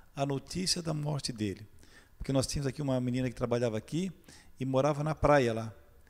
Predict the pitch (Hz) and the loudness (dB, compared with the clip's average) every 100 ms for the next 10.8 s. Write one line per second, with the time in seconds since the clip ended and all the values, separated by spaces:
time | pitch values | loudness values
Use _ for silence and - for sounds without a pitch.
0 | - - 123 143 143 160 165 147 147 143 | -20 -4 6 8 8 6 6 6 6 2
1 | 175 156 127 - - - - 139 - 147 | 4 2 0 -6 -18 -20 -8 -4 -2 -2
2 | 147 139 131 110 - - - 123 123 147 | 2 6 8 6 0 -18 -4 -2 0 8
3 | 160 214 202 160 165 147 170 175 143 160 | 10 12 10 10 10 8 4 4 4 6
4 | 139 120 - - - - 196 196 190 185 | 6 6 4 -8 2 12 12 12 12 12
5 | 185 180 175 151 254 220 226 202 214 214 | 12 12 12 12 12 12 12 12 10 10
6 | 233 196 196 185 202 - - 190 196 175 | 8 6 6 6 4 -2 0 6 6 8
7 | 202 160 214 247 233 214 185 175 139 107 | 8 10 12 12 12 10 10 10 8 4
8 | 95 - - - - - - 202 190 214 | -8 -14 -18 -20 -20 -16 2 6 10 12
9 | 254 - - - - 214 - 240 - 208 | 12 8 2 4 8 10 10 10 10 12
10 | 233 190 196 214 269 208 170 135 | 12 12 6 2 2 2 0 -6